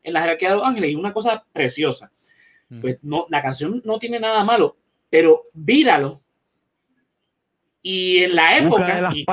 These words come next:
Speaker 3: patas y
Speaker 1: ahora
Speaker 3: se las van a encontrar al gato.
Speaker 1: Exactamente. Entonces, el problema aquí es el machismo, porque si,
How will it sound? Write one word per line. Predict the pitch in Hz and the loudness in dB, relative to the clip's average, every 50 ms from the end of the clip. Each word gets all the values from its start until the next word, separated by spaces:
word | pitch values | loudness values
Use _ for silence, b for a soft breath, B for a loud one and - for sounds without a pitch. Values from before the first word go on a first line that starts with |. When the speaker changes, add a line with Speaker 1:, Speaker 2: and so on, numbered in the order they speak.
| 196 208 - | -2 0 2
Speaker 3:
patas | - - - | 2 4 4
y | - | 4
Speaker 1:
ahora | - - - 226 | 4 4 4 2
Speaker 3:
se | - 110 | 0 -2
las | 110 101 | -4 -2
van | 98 113 | -2 -2
a | 117 | -2
encontrar | 120 120 - 113 110 | -2 -2 -4 -4 -4
al | 104 | -4
gato. | 95 92 90 87 78 87 82 - | -4 -4 -4 -4 -6 -6 -8 -6
Speaker 1:
Exactamente. | - 175 170 160 156 147 - - 170 165 165 - - 196 190 170 151 156 143 151 | -2 2 4 4 4 2 0 -2 -2 -2 0 0 -2 -2 -2 -2 -4 -6 -6 -6
Entonces, | 147 165 160 185 214 196 - | -6 -6 -6 -4 -6 -6 -4
el | 180 175 170 147 - | -6 -6 -6 -6 -6
problema | 156 147 147 139 147 170 | -4 -2 -2 -2 -2 -2
aquí | 185 180 190 220 | -4 -4 -2 -4
es | 240 277 | -2 -2
el | 277 | -2
machismo, | 254 170 147 - 202 247 254 196 127 113 | -4 -6 -6 -6 -6 -6 -6 -8 -10 -10
porque | - 139 135 139 | -10 -6 -6 -4
si, | 139 - 151 139 | -4 -4 -4 -6